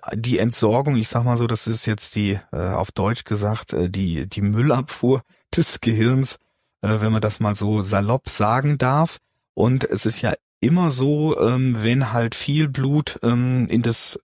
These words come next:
Gehirn kommt, dann weiß ich natürlich als Neurochirurg, äh, beziehungsweise als Kollege, der da, äh, lange, ähm, mit,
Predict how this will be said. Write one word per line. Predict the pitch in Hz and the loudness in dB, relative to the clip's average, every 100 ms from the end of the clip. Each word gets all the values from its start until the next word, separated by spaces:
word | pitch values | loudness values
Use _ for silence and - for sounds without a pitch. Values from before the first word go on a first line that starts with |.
| _ - | _ -12
Gehirn | 104 110 98 117 131 151 151 | -4 -2 0 0 2 2 0
kommt, | - 135 151 180 - _ _ _ | -2 0 2 0 -2 _ _ _
dann | - 110 107 107 - | 0 2 4 2 2
weiß | 90 104 131 | 2 2 2
ich | 123 | 0
natürlich | 117 123 104 | -2 -2 -2
als | 101 - | -2 2
Neurochirurg, | 104 123 139 139 - 127 120 135 135 - | 2 2 2 -2 -2 0 2 2 0 0
äh, | 113 117 120 - _ _ - | 2 2 0 -4 _ _ -12
beziehungsweise | 117 - 113 113 - 104 107 95 | -8 -2 -2 -2 0 0 2 -2
als | - | -4
Kollege, | - 98 98 107 104 | -2 0 0 0 0
der | 101 | 0
da, | 107 104 101 _ _ - | 2 0 -2 _ _ -2
äh, | 101 | 0
lange, | 95 104 120 117 117 104 | 2 0 2 2 0 -2
ähm, | 110 107 104 104 98 104 | 0 2 4 2 0 -2
mit, | 110 - | -4 -6